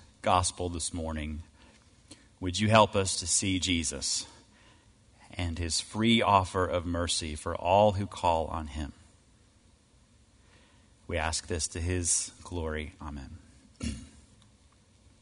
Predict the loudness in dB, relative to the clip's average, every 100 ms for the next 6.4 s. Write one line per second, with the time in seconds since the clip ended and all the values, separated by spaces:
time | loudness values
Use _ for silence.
0 | _ _ _ _ _ _ _ -20 -20 -20
1 | _ _ _ _ _ -8 -8 -20 -20 -20
2 | -20 -20 -20 -20 -20 _ _ _ -20 _
3 | -20 -4 -2 6 6 6 2 2 4 6
4 | 6 6 6 4 0 -8 -14 -20 -20 -12
5 | -2 2 2 0 2 2 4 2 2 0
6 | 0 -2 -2